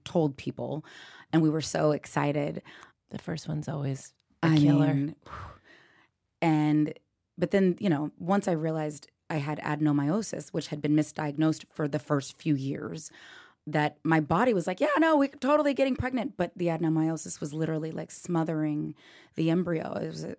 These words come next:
Speaker 1: as it was trying to grow, which is why I had so many very early, you know,
Speaker 2: Miscarriages.
Speaker 1: miscarriages. But just even having an answer like, "Oh, adenomyosis. Okay. This explains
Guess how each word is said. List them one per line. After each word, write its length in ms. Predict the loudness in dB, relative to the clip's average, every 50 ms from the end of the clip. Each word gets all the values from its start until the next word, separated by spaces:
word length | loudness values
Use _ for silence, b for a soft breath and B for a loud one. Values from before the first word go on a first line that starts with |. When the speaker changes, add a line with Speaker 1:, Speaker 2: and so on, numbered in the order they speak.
| -8
Speaker 1:
as 100 | -6 -6
it 80 | -6 -6
was 120 | -8 -10
trying 240 | -8 -6 -4 -4 -4
to 60 | -4
grow, 260 | -4 -4 -2 -2 -2
which 160 | -4 -6 -10 -10
is 80 | -8
why 180 | -6 -6 -6 -6
I 60 | -8
had 200 | -8 -8 -8 -8
so 200 | -6 -2 0 2
many 260 | 2 2 0 -2 -4 -8 _ _
very 340 | -8 -4 -2 -2 -2 -2 -4
early, 460 | -4 -6 -4 -4 -2 -4 -4 -6 -8 B B B B B
you 240 | -8 -6 -4 -2 -2
know, 80 | -2
Speaker 2:
Miscarriages. 260 | -4 -6 -8 -4 0
Speaker 1:
miscarriages. 720 | 0 0 0 0 -2 -4 -4 -4 -4 -6 -6 -8 -8 -8 -12 B B B B B B
But 100 | 0 2
just 180 | 2 2 4
even 140 | 4 4 4 2
having 280 | 2 2 0 0 0
an 80 | -2 -2
answer 420 | -2 -2 -4 -4 -4 -4 -4 -6 -12 b b b b
like, 140 | -6 -2 2
"Oh, 240 | 4 4 4 4 2 b b b b b b b b _ 2
adenomyosis. 1080 | 4 4 6 8 8 10 10 10 10 10 8 8 6 4 4 0 -4 -4 -6 -10 -10 -12 b b b b b b b b b b 6 6
Okay. 380 | 8 8 6 4 0 -2 -2 -4 _ _ b b b b b b b b
This 240 | 2 2 2 2 0
explains 760 | -4 -4 -4 -4 -4 -2 -2 0 0 0 -2 -2 -2 -6 -10